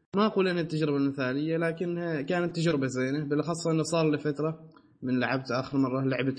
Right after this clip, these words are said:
كومبات كذاك. آه، لكن من الأشياء يعني اللي صح كانت خيبة أمل عندي في اللعبة أنهم ما استغلوا قصة الفيلم، ولا استغلوا، ولا سووا حبكة ولا شيء، سووا لنا قصة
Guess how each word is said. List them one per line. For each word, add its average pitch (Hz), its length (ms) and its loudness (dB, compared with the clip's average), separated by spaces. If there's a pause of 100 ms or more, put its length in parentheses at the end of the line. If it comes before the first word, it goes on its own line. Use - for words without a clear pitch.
كومبات 117 460 0
كذاك. 110 460 -2 (460)
آه، 139 200 4
لكن 185 440 2 (760)
من 196 140 2
الأشياء 196 580 2
يعني 156 280 -2
اللي 156 340 0
صح - 280 -4
كانت 160 320 0
خيبة 147 400 0 (200)
أمل 143 280 0
عندي 135 200 2
في 127 80 -8
اللعبة 127 460 -2 (260)
أنهم 160 220 4
ما 151 60 2
استغلوا 107 420 -4
قصة 107 420 -10
الفيلم، 104 340 -8 (120)
ولا 147 220 4
استغلوا، 131 600 -4
ولا 143 140 0
سووا 139 220 -2
حبكة 147 400 -2
ولا 135 240 0
شيء، 165 160 -6
سووا 147 200 0
لنا 139 120 2
قصة 156 440 -4